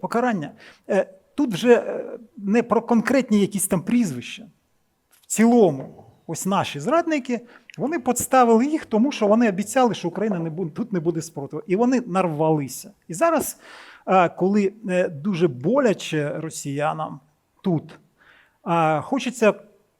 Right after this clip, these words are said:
кому-то врізати. Е, кому ти можеш врізати? Ти ж не можеш врізати Герасимову, як, е, там Пригожин намагався щось там, і то, ну,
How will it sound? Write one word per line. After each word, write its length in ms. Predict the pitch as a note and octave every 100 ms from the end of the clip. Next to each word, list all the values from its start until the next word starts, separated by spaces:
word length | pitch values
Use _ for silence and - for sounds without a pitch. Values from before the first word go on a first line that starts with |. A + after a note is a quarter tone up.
| _
кому-то 400 | - F#3 F#3+ F#3
врізати. 580 | C#3+ C3 B2 - - - - _ _ _ _ _ _ _ _ _ - - - _ _ _
Е, 160 | D#3+ D#3
кому 360 | D#3 G3+ G3
ти 120 | D#3+ C3+
можеш 440 | C3+ A#2+ B2 -
врізати? 520 | B2+ B2+ - - - - _
Ти 80 | E3
ж 160 | -
не 60 | A3+
можеш 440 | D4 G#3 D#3+ -
врізати 540 | D3+ F3 E3+ E3 D#3+ D#3
Герасимову, 720 | D#3 E3+ B2 - B2+ C3 C3
як, 160 | D#3 -
е, 240 | D#3+ D3+ C#3 -
там 180 | C#3
Пригожин 540 | B2+ E3 G3 F#3+ F3+ D#3
намагався 520 | D#3+ D#3+ B3 A3+ F3+
щось 240 | - D#3+
там, 240 | - D#3 D#3
і 40 |
то, 300 | D3+ F3 D#3 E3
ну, 200 | E3